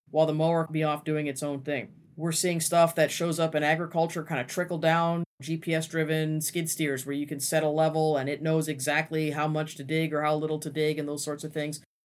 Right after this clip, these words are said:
I think the labor shortage is gonna drive some really amazing innovation. With a lot of states legalizing marijuana for medicinal purposes, that's gonna be a cash crop.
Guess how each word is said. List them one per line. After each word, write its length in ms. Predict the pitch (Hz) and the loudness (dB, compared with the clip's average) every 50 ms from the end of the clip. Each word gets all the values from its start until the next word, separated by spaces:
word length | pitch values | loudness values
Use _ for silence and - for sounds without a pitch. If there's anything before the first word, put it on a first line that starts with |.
| _ - | _ 0
I 40 | 196 | 0
think 180 | 190 - - | 0 0 2
the 160 | 156 156 151 | 2 2 2
labor 360 | 147 147 160 165 175 165 165 160 | 4 2 2 2 2 0 -2 -6
shortage 480 | - - 170 165 170 170 170 160 151 | -4 -2 -2 0 0 0 -2 -2 -4
is 120 | 143 131 135 | -6 -4 -4
gonna 180 | 156 151 147 | -4 -4 -4
drive 360 | 135 131 143 139 147 151 147 | -2 0 0 2 2 2 0
some 220 | 139 - 147 143 143 | -2 -4 -6 -6 -6
really 480 | 147 165 175 165 165 170 165 165 160 | -4 -2 0 0 2 2 2 2 2
amazing 540 | 156 143 143 147 147 156 151 151 156 147 143 | 2 0 0 0 0 0 -2 -2 -2 -4 -4
innovation. 640 | 139 139 143 135 131 135 143 151 147 - 160 170 170 - - - - - | -4 -4 -4 -2 -2 -2 -2 -2 -4 -4 -4 -6 -6 -8 -14 -20 -18 -8
With 160 | 131 143 147 | -8 -4 -2
a 40 | 151 | 0
lot 200 | 139 143 147 151 | 0 2 2 2
of 80 | 156 156 | 0 -2
states 420 | - - 160 156 156 151 151 - | -2 0 0 0 2 0 -2 -4
legalizing 720 | 139 147 151 156 147 147 147 143 147 151 151 151 151 147 143 | -4 -2 -2 -2 -2 -2 -2 0 2 2 2 0 -2 -4 -2
marijuana 640 | 143 143 143 143 143 139 139 143 147 151 151 151 | -2 -2 0 0 0 0 -2 -2 -2 -2 -2 -4
for 140 | 143 - 147 | -4 -6 -6
medicinal 480 | 131 135 135 147 151 151 - 160 147 135 | -6 -4 -4 -4 -4 -4 -4 -6 -6 -6
purposes, 680 | - 156 151 151 156 156 - 156 156 156 151 151 - - - | -4 -6 -6 -6 -6 -6 -2 0 0 0 0 -4 -8 -4 0
that's 220 | - 147 143 143 | 0 2 2 0
gonna 180 | - 165 151 147 | -2 -2 -4 -2
be 140 | 143 151 143 | 0 -2 -2
a 60 | 143 | -2
cash 320 | 139 - 147 139 147 - | 0 2 2 2 2 0
crop. 380 | - - 160 151 151 160 160 | -2 0 2 4 4 2 2